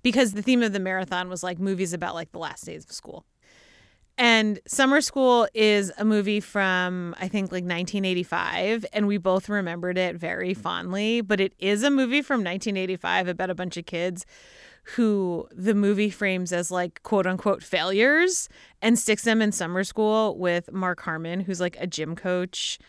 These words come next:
turned summer <laughs> school teacher. And we both said, "One of us has to watch this." <laughs>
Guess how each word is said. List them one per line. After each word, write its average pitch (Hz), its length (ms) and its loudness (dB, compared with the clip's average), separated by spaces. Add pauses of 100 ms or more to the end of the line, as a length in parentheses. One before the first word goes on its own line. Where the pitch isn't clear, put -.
(200)
turned 170 320 -2
summer 190 300 -2
<laughs> - 0 -
school 233 320 -2
teacher. 294 580 -2 (1200)
And 247 260 6 (500)
we 262 220 6
both 233 360 2
said, 202 360 2 (1400)
"One 403 200 4
of 415 40 4
us 359 120 2
has 220 140 -2
to 175 60 -8
watch - 240 -8
this." 208 420 0
<laughs> - 40 2